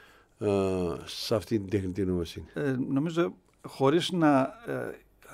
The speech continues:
Speaker 2: θέλω να επισέλθω σε γεωστρατηγικά ζητήματα.
Speaker 1: Μισό λεπτό να πω, η Arsenal ήδη έχει διαλύσει τη Lance, γιατρέ, πέντε μηδέν.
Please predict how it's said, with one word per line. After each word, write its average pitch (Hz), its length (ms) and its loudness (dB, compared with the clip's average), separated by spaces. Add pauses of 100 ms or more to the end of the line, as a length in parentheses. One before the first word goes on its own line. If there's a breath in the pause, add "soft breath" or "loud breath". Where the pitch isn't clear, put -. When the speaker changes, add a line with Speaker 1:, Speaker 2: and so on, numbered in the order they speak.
(200)
Speaker 2:
θέλω 147 300 2
να 139 100 8
επισέλθω 127 520 0
σε 135 180 -4
γεωστρατηγικά 123 1120 4
ζητήματα. 110 600 2
Speaker 1:
Μισό 110 240 4
λεπτό 135 160 6
να 127 120 4
πω, 131 120 4
η 131 100 8
Arsenal 127 440 4
ήδη 127 220 4
έχει 120 220 2
διαλύσει 110 360 4
τη - 120 -2
Lance, 107 180 4
γιατρέ, 95 360 2
πέντε 117 340 4
μηδέν. 117 380 4